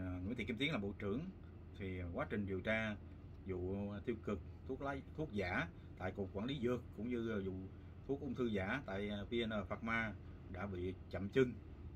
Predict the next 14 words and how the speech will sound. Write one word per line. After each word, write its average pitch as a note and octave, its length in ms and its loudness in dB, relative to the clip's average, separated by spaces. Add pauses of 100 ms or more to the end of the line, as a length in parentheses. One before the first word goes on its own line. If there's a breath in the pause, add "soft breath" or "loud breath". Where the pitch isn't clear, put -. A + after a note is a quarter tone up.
(160)
bị, F2+ 180 -4
à, F#2+ 240 -4 (1300)
cản G2+ 200 2
trở F#2+ 240 4 (100)
và F2+ 120 -2
có G#2 100 0
những B2 140 0
hành F#2+ 160 -4
vi, A2 320 0 (1300)
à, G2 40 -4
như A2 160 -2
trên A#2 200 6
đã B2 80 6
nêu C3 220 6